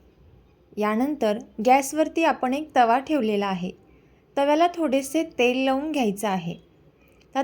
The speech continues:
तवा चांगला गरम झाल्यानंतर या तव्यावरती आपल्याला एक ते दीड चमचा हे पीठ घालून घ्यायचं आहे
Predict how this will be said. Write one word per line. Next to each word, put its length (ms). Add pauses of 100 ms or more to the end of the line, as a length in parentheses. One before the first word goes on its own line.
तवा 260
चांगला 400
गरम 380
झाल्यानंतर 760 (600)
या 100 (140)
तव्यावरती 580
आपल्याला 540 (540)
एक 200 (120)
ते 100
दीड 280
चमचा 400
हे 180
पीठ 320
घालून 400
घ्यायचं 320
आहे 260